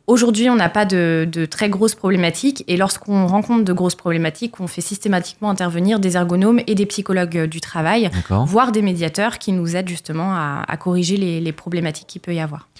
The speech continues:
Speaker 2: Il n'y a jamais eu de problème avec le, le grand public, euh, des visiteurs ou des, des acheteurs potentiels de,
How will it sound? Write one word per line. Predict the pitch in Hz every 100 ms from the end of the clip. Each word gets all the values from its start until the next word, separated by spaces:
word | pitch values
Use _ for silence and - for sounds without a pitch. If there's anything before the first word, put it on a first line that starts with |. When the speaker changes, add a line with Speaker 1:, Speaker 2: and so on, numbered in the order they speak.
| -
Speaker 2:
Il | 127
n'y |
a |
jamais | 120 170
eu | 190
de | 180
problème | - 139 156
avec | 180 147 -
le, | 127 123
le | 120
grand | 117 127
public, | - 120 110 147 143
euh, | 120 110 107
des | 104
visiteurs | 107 113 117 110 120 139
ou | 120
des, | 110 107 104
des | 101 104
acheteurs | 107 - 117
potentiels | 120 117 107 - 127
de, | 135 113